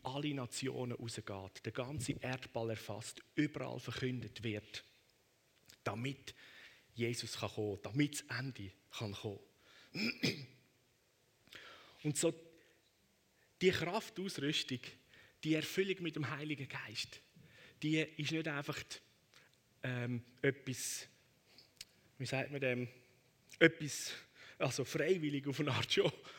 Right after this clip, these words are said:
aber es ist nicht einfach so ein bisschen eine Zugabe, die noch nice to have ist, sondern das ist zentral, das ist zentral. Und so wie Pfingsten alle Jahre gefeiert wird, haben wir eigentlich die Möglichkeit, zumindest jährlich,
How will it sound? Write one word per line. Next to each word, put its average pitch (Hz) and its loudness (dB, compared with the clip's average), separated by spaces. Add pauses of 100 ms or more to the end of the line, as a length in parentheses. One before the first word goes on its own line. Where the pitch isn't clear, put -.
(100)
aber 156 10
es 147 0
ist - 0
nicht 202 4
einfach 165 2 (120)
so 180 6
ein - 2
bisschen 160 6
eine 165 10
Zugabe, 185 4 (300)
die 170 10
noch 165 6
nice 165 4
to 175 4
have 196 2
ist, - 0 (520)
sondern 185 6 (680)
das 220 4
ist - 6
zentral, 226 -4 (340)
das 220 0
ist - -6
zentral. 202 -2 (360)
Und 175 6
so 202 10
wie 202 4
Pfingsten 220 6 (440)
alle 233 10
Jahre 190 4
gefeiert 240 2
wird, 170 6 (1300)
haben 196 4
wir 190 6
eigentlich 175 2
die 175 0
Möglichkeit, 170 2 (200)
zumindest 208 6
jährlich, 196 8